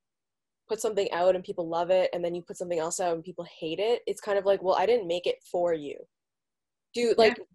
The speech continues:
Speaker 1: we need to, like, recognize that even though there's huge followings for these things, like, fandoms exist for sure, but, like,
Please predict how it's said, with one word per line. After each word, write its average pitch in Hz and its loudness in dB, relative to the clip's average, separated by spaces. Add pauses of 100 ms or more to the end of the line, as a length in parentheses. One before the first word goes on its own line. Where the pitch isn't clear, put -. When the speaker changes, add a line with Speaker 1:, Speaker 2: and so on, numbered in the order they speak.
(100)
Speaker 1:
we 226 -2
need 247 0
to, 269 2
like, 220 4
recognize 214 0
that 190 2 (760)
even 226 0
though 208 6
there's 220 4
huge 202 -6
followings 180 -2
for 196 -6
these 190 -8 (380)
things, 208 -2
like, 170 0 (140)
fandoms 175 -4
exist 165 -4
for 180 -14
sure, 180 0
but, 208 0
like, 170 0